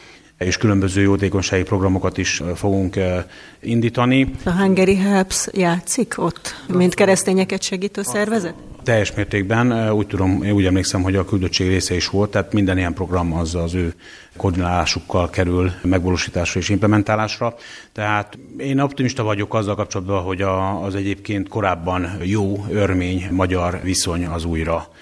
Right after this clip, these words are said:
Speaker 1: virágzó lesz, és, és ezt az egész időszakot magunk mögött tudva, a jövőbe tekintve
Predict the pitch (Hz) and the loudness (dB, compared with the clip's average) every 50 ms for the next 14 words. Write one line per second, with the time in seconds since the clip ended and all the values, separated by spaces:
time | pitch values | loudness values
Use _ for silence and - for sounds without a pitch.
0 | - - - - - _ - - 120 113 107 95 98 98 98 104 101 95 98 104 | -20 -20 -20 -20 -20 _ -8 -6 -4 -2 -2 -2 -2 -4 -6 -6 -4 -4 0 0
1 | 113 110 - - - 101 95 95 90 - - - - - 92 95 90 87 - - | 2 2 2 0 0 0 0 0 0 -2 -2 -4 -6 -8 -6 -6 -6 -4 -4 -4
2 | - 82 82 82 - - 95 87 92 87 85 90 85 - - - - 98 - 98 | -6 -6 -8 -10 -10 -8 -6 -6 -6 -4 -4 -6 -6 -4 -4 -6 -6 -6 -6 -6
3 | 101 92 101 90 - - 92 - - - 101 101 101 95 95 95 92 90 85 - | -4 -2 -2 -4 -4 -6 -4 -4 -4 -2 0 0 0 0 0 0 -2 -2 -4 -4
4 | - 98 87 82 85 87 87 85 - - - 82 87 90 92 92 90 90 87 80 | -4 -4 -2 -2 0 0 0 0 -2 -6 -12 -8 -4 -2 -2 0 0 -2 -2 -2
5 | 82 - - 87 - - 95 82 - - 90 85 80 - | -4 -2 -2 -4 -2 -2 -4 -4 -2 -2 -2 -2 -2 -4